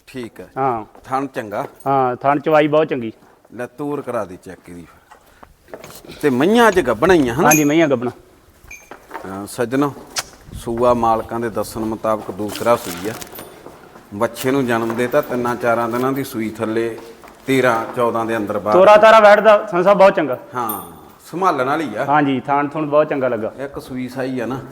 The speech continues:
Speaker 2: ਹਾਂਜੀ।
Speaker 1: ਬਸ ਪੁੱਤ, ਬਸ।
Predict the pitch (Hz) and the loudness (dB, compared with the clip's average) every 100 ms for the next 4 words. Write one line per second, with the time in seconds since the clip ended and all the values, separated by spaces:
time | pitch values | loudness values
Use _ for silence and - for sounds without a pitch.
0 | 143 139 113 - - - - _ _ - | 2 2 0 -6 -14 -20 -20 _ _ -20
1 | _ _ - - - - - 107 98 - | _ _ -16 -14 -14 -20 -12 -10 -10 -10
2 | 110 - - 85 - | -10 -10 -10 -12 -14